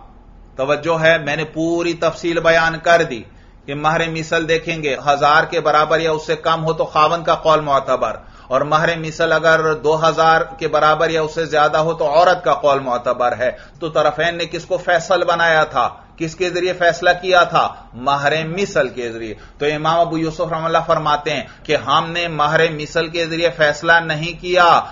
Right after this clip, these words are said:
बल्कि खावंद के कौल का एतबार किया है। अब उसकी वजह बतलाने लगे हैं। वजह समझ लो, आपको वजह बतलाएंगे।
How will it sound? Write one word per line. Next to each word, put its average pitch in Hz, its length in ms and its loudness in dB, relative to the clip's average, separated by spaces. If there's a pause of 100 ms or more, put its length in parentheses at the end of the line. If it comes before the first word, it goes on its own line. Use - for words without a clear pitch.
(140)
बल्कि 147 380 2
खावंद 156 540 2
के 160 180 -4
कौल 143 260 2
का 143 140 0
एतबार 127 520 0
किया 127 260 -6
है। 143 120 0
अब 139 60 -6
उसकी 135 220 -10 (100)
वजह 131 260 0
बतलाने 110 480 -4
लगे 107 280 -10
हैं। 104 200 -16 (240)
वजह 165 300 2
समझ 147 380 -2
लो, 120 200 -4 (200)
आपको 165 420 2
वजह 143 300 2
बतलाएंगे। 127 600 -2